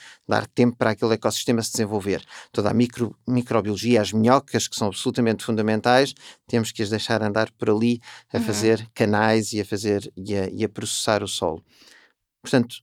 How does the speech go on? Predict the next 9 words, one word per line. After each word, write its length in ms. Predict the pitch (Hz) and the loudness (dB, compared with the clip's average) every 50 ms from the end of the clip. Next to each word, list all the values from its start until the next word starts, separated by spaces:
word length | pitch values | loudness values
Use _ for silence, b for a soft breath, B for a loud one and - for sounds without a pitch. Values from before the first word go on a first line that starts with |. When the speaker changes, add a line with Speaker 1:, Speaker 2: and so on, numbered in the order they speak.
| _ _ _ _ _ - | _ _ _ _ _ -2
Speaker 1:
temos 200 | - 135 127 - | 0 0 0 0
que, 80 | - | 0
acima 240 | 135 - - 139 127 | -2 0 2 2 0
de 60 | 123 127 | 0 0
tudo, 240 | - 143 120 - | -4 -6 -4 0
não 160 | 135 131 127 123 | 2 2 2 2
mexer 320 | 117 - - 123 110 101 | 0 0 0 -2 -2 0
nele. 260 | 104 95 87 92 98 - _ b b b | -2 -6 -6 -6 -8 -12 _ b b b
Speaker 2:
Uhum. 280 | b 214 208 208 226 233 | b -10 -8 -10 -12 -14